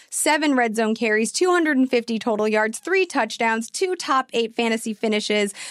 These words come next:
That's what we get out of this guy when he's healthy, for real healthy, not just, like, kinda healthy. But thirty-six dollars, ugh, not when I've got guys like Marlon Mack facing this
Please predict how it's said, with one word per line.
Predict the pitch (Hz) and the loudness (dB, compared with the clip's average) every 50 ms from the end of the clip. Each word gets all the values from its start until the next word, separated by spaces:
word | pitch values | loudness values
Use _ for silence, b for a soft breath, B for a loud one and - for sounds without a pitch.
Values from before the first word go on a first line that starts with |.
| B B B | B B B
That's | 226 247 302 381 427 - | 0 0 2 2 0 0
what | - 359 - | -2 -2 0
we | 311 294 | 0 0
get | 233 262 262 | 2 2 2
out | 254 247 247 | 2 0 0
of | 247 226 | 0 0
this | 233 240 233 | 0 -2 -2
guy | - - 226 220 220 220 220 | -2 -2 0 0 0 0 -2
when | 208 214 226 226 226 | -2 -2 -2 0 0
he's | 233 226 220 214 208 | 0 0 0 -2 -4
healthy, | - - 269 254 269 269 262 _ 247 226 208 190 220 233 - _ | -2 0 0 0 0 0 -2 _ -2 0 0 0 -2 -4 -4 _
for | - 285 277 | -2 0 0
real | 254 320 349 320 277 262 233 | 0 2 2 4 4 2 2
healthy, | 220 233 220 214 214 202 226 226 | 2 2 0 0 0 0 0 0
not | 226 226 233 226 | 2 0 0 0
just, | 233 233 | -2 -2
like, | 240 220 208 - | 0 0 0 -2
kinda | - 226 233 247 247 262 254 254 | -2 0 0 2 2 2 2 2
healthy. | 269 262 269 277 269 - 302 302 320 370 370 B B B B B B B B | 2 0 0 0 -2 -4 -4 -2 -2 -4 -6 B B B B B B B B
But | - 247 262 302 302 277 254 - _ _ _ _ - | -8 -2 0 2 2 2 0 -2 _ _ _ _ -6
thirty-six | 294 311 339 339 339 320 285 - - - 254 233 - - | -4 -4 -2 -2 -2 -4 -4 -4 -4 -4 -4 -6 -6 -12
dollars, | - - 285 277 294 302 302 311 311 311 302 302 294 285 294 285 - _ | -6 -4 -2 0 0 0 0 0 0 0 0 2 0 0 -2 -4 -6 _
ugh, | - 285 330 339 339 339 330 320 320 311 320 311 311 311 311 302 302 311 | -6 -2 0 2 2 4 4 4 4 2 2 2 2 2 2 0 0 0
not | 311 - 180 - - | 0 0 0 0 0
when | 294 330 330 | 0 0 2
I've | 320 302 285 277 | 2 0 0 0
got | 269 294 285 277 262 240 | 0 0 0 0 -2 -2
guys | 254 269 262 262 262 262 | -2 0 0 0 0 -2
like | 254 269 247 233 233 | 0 -2 -2 0 0
Marlon | 240 240 240 247 247 262 262 254 240 233 220 | 2 2 2 2 2 2 2 2 2 2 2
Mack | 220 220 220 226 233 247 269 - - _ b b b b b b _ - | 2 2 2 2 0 -2 -4 -6 -14 _ b b b b b b _ -2
facing | 254 247 247 - - 254 247 233 | -2 -2 -2 -2 -2 0 0 0
this | 214 214 208 | 0 -2 -4